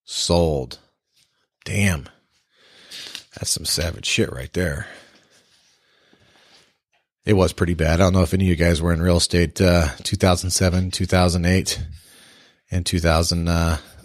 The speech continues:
parts of two thousand nine, when it was just cold, like a witch's heart. There were thousands of properties for sale, and the prices just kept dropping. It was crazy. Back to the book. From curb appeal to closing appeal.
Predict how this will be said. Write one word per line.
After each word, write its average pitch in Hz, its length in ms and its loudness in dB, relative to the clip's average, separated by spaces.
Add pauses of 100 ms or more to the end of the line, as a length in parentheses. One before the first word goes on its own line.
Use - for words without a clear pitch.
(120)
parts 101 260 2
of 92 80 -4
two 101 140 -2
thousand 98 400 2
nine, 107 340 2 (1200)
when 104 120 -6
it - 60 -4
was 95 160 -4
just 87 180 -2
cold, 98 560 4 (920)
like 87 140 -8
a 85 40 -6
witch's 92 380 -2
heart. 95 340 0 (1300)
There - 140 2
were 113 60 2
thousands 110 520 2
of 98 80 -4
properties 107 460 0
for 104 120 -2
sale, 104 300 2
and 95 80 0
the 95 60 -8
prices 101 340 -2
just 98 240 -4
kept 73 200 -4
dropping. 90 540 -4 (400)
It 92 80 -8
was 90 200 -6
crazy. 87 460 -6
Back 113 240 -2
to 117 100 -4
the 107 80 -2
book. 92 240 -4
From 98 160 -10
curb 190 260 4
appeal 160 380 4
to 135 80 -2
closing 101 400 -4
appeal. 90 400 -8